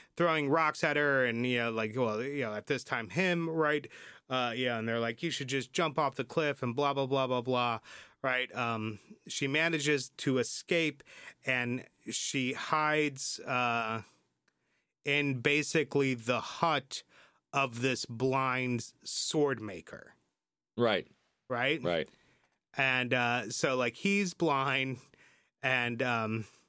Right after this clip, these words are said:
Speaker 1: he helps her with something, and then he's like, "Do you have a place to go?" And she's like, "Yeah, I do."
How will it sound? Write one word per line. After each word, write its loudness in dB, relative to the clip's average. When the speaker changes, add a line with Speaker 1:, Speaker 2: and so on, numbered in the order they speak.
Speaker 1:
he 2
helps 2
her 4
with 2
something, 0
and 2
then 4
he's 2
like, 2
"Do -2
you 4
have 0
a -6
place -2
to -2
go?" 2
And 0
she's -2
like, -6
"Yeah, -4
I -2
do." 2